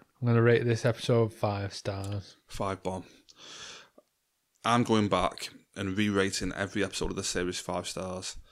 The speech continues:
Speaker 2: and I'm giving this one a two. <laughs> No, this is a
Speaker 1: Yeah.
Speaker 2: five. <laughs> No, they're all five. This is a five stars. They're all five. Uh, I've just, I've loved every minute of the,
Speaker 1: Yeah,
Speaker 2: this
Speaker 1: yeah.
Speaker 2: first eight episodes. Uh, yeah, absolutely love it.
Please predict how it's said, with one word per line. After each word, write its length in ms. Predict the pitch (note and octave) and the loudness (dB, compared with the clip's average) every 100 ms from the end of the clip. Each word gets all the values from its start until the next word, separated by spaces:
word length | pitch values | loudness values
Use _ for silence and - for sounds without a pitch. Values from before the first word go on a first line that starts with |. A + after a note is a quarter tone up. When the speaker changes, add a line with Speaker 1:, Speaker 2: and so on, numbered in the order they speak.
| - - - _ _ - | -20 -20 -20 _ _ -6
Speaker 2:
and 100 | F#2 | -6
I'm 60 | |
giving 220 | F2 F2+ | -4 -4
this 140 | F2 - | -4 -6
one 100 | - | -8
a 20 | |
two. 240 | - - - - _ - | -8 -8 -10 -18 _ -8
<laughs> 60 | - - F3 - - - | -2 2 2 0 -6 0
No, 100 | A#2 F#2+ | 0 2
this 140 | G2 | 4
is 20 | |
a 60 | C#3 | 6
Speaker 1:
Yeah. 180 | B2+ G#2 | 6 6
Speaker 2:
five. 1200 | A2 G#3 - F3+ E3 A#3 G3+ A#3 F3 - - - - - | 6 6 8 8 8 8 8 6 4 2 0 -2 -2 4
<laughs> 40 | |
No, 140 | A2 | 6
they're 120 | G#2 B2 | 8 8
all 160 | A#2+ | 8
five. 240 | - G2 A2 | 6 4 4
This 140 | A2 | 4
is 60 | G#2 | 4
a 40 | |
five 260 | - F#2 - | 6 4 4
stars. 340 | F#2+ F#2 F2+ | 4 4 4
They're 120 | G#2+ | 6
all 160 | G#2 G2+ | 6 6
five. 540 | - F2 F#2 F#2 - - - | 4 0 0 -2 -6 -14 -12
Uh, 380 | - F#2 F#2 F2+ - - - - | -2 0 2 2 -2 -12 -18 -14
I've 160 | G2 F#2 | -10 -8
just, 180 | - | -6
I've 200 | F2 F#2+ | -4 -2
loved 340 | F#2+ F2 - - | -2 -4 -8 -10
every 140 | F#2 F2+ | -6 -4
minute 220 | F2+ D2 | -2 0
of 60 | |
the, 120 | F#2+ A2 | 0 2
Speaker 1:
Yeah, 100 | A#2+ | 4
Speaker 2:
this 160 | A2+ | 4
Speaker 1:
yeah. 140 | G#2+ G#2 - | 2 -2 -4
Speaker 2:
first 300 | - F#2+ G2 | 0 0 0
eight 120 | F#2 | -2
episodes. 600 | - - - F2+ F#2 - - - - - - - - - | -4 -6 -4 -4 -6 -8 -10 -16 -16 -16 -16 -18 -20 -8
Uh, 240 | F2+ F2 - - | -4 -4 -6 -8
yeah, 140 | F#2+ G2 - - _ _ _ _ - - G2+ | -4 -4 -4 -20 _ _ _ _ -12 -8 -6
absolutely 440 | G#2 - E2 F#2+ | -4 -2 -2 -2
love 140 | G2 | 0
it. 180 | G#2 - | 0 -2